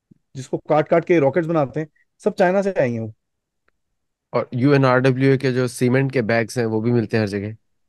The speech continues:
Speaker 1: ठीक है, so let's not fool ourselves। अब, people want to live in a dream world, even Israelis, मैं Israelis की खुद बोल रहा हूँ,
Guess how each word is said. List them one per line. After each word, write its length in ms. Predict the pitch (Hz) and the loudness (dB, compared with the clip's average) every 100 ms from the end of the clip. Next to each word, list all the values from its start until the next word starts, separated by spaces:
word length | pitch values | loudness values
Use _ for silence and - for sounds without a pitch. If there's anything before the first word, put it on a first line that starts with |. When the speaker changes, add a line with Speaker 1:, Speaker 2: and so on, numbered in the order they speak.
| _ _ _ _ _ _ _ _ - | _ _ _ _ _ _ _ _ -2
Speaker 1:
ठीक 180 | 220 | 0
है, 160 | 240 147 _ _ _ - | 2 0 _ _ _ 0
so 260 | 349 294 - _ _ _ _ _ _ - | 2 2 -2 _ _ _ _ _ _ -6
let's 360 | 220 - - | 0 0 -2
not 100 | 381 | -8
fool 280 | - 220 190 | -6 -6 2
ourselves। 420 | 156 113 101 101 107 _ _ _ _ _ | 4 4 0 -8 -16 _ _ _ _ _
अब, 340 | - - 185 - - - - - - - - | -10 -8 -10 -14 -14 -14 -14 -16 -18 -14 -6
people 340 | 220 262 247 | -2 0 0
want 200 | 220 220 | 2 0
to 80 | 208 | 0
live 220 | 196 190 | 2 4
in 120 | 214 208 | 2 0
a 100 | 190 | 0
dream 320 | 143 196 190 | 2 2 4
world, 300 | 190 185 170 | 4 4 2
even 340 | 170 226 185 | 0 0 -2
Israelis, 400 | 160 165 220 165 | -2 -2 0 -2
मैं 220 | 123 139 | -2 -2
Israelis 340 | 131 135 170 180 | -2 -2 -2 -4
की 160 | 180 | -10
खुद 160 | 165 180 | -8 -4
बोल 180 | 180 120 | 0 -2
रहा 100 | |
हूँ, 100 | 104 | -4